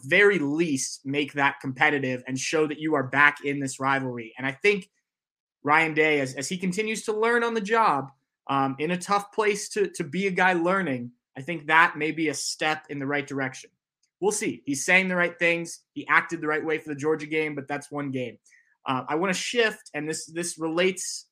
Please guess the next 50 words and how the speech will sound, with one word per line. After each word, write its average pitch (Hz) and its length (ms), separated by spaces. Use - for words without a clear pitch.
a 139 40
little 175 240
bit 143 360
to, 143 200
to - 120
some 170 180
of 170 40
the 170 60
comments 156 420
Jim 151 240
Knowles 151 240
made. 139 240
As 135 120
I 135 80
mentioned, 139 560
we 143 140
went 147 300
to 143 480
the, 135 500
we 147 120
went, 156 220
met 156 180
with 156 120
these 143 180
assistant 139 420
coaches 143 360
recently, 139 640
and 131 200
the 143 100
biggest 226 400
thing 220 160
I 165 140
took 180 420
out 156 180
of 143 220
the 135 100
stuff 151 380
that 131 100
Jim 147 320
Knowles 139 240
said, 139 180
and 135 80
again, 139 220
you 135 100
can 151 140
go 151 100
watch 147 480
his 165 360
entire 151 520
time 147 480